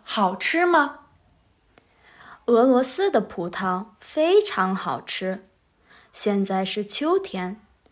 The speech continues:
Speaker 2: 有很多种葡萄，你可以每种都买一点。
Speaker 1: 好的。对了，大家都说俄罗斯的巧克力很有名。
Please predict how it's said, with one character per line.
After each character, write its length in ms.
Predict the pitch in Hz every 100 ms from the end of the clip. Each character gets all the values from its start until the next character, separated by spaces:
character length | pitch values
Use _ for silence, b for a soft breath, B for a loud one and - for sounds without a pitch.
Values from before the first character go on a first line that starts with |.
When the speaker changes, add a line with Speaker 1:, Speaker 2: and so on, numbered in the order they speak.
| b b -
Speaker 2:
有 380 | 196 190 233
很 360 | 320 - 185 -
多 260 | - 262 359
种 240 | 220 160
葡 260 | - - -
萄， 280 | - 170 247 _ _ _ B B B
你 160 | 202 208
可 240 | 196 208
以 180 | 220 214
每 400 | 190 170 165 269
种 420 | 339 254 185 196
都 180 | 208 220
买 340 | 247 208 165 -
一 160 | 233
点。 340 | 240 165 135 - _ _ _ _ _ _ _ _ _
Speaker 1:
好 260 | - 226 185
的。 380 | 185 294 - - _ _ _ _ _ _ _ -
对 160 | 415
了， 360 | 294 190 196 - _ _ _ _ -
大 180 | 294 254
家 180 | 247
都 300 | 247 330 339
说 640 | 349 - 294 285 285 294 _ _ _ _
俄 120 | 208 220
罗 180 | 247
斯 260 | 247 - 277
的 300 | 247 226 220
巧 360 | - - 190 180
克 200 | - 285
力 460 | 359 349 196 -
很 300 | - - 202
有 180 | 294 254
名。 560 | 185 185 170 185 214